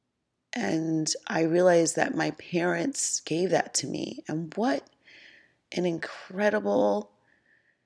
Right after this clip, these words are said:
incredible gift. How can we live that and start doing that? How can we just go,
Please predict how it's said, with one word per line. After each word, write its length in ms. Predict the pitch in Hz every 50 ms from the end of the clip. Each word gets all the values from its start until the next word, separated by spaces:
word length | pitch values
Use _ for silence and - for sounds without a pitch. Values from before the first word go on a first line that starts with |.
| _ _ _ _ -
incredible 680 | 185 175 165 - - - 180 170 170 165 165 165 160 156
gift. 680 | 160 - 165 156 151 - - - - - - - - - _ _ _ _ _ _ _ _ _ - _ _ _ _ _ _ _ _ _ _ _ _ _ _ _ _ _ _ _ _ _ _ _ _ _ _ _ _ _ _ _ _ _ _ _ _ _ _ _ _ _ _ _ _ _ _ - _ _ _ _ _ _ _ _ - - -
How 340 | - - - - 202 214 233 233
can 280 | - - 240 220 208
we 560 | 185 180 180 175 170 170 165 160 160 151 151 _ _ _ _ _ _ _ - - _ _
live 340 | - 143 156 170 175 156 139
that 380 | 139 135 127 127 117 - - -
and 140 | - 143 123
start 380 | - - - 139 139 135 135 -
doing 320 | - 127 131 135 131 123
that? 320 | 120 117 127 - - - _ -
How 300 | - - - 160 180 196
can 260 | 190 - - 185 170
we 320 | 160 156 151 151 151 151 143
just 400 | - - 143 135 - - - -
go, 440 | - 135 131 131 131 131 127 127